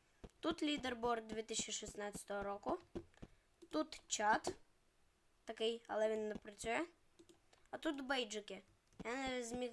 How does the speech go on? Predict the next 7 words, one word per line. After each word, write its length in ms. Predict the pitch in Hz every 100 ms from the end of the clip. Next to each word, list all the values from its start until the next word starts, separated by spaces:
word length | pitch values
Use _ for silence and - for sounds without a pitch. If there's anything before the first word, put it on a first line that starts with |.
| 226
робити 340 | 220 214 214 214
бейджики, 480 | 208 220 247 269 285
так 180 | 233
що 140 | - 226
я 160 | 220
свої 420 | 220 226 220 208 190
зробив. 360 | 196 196 196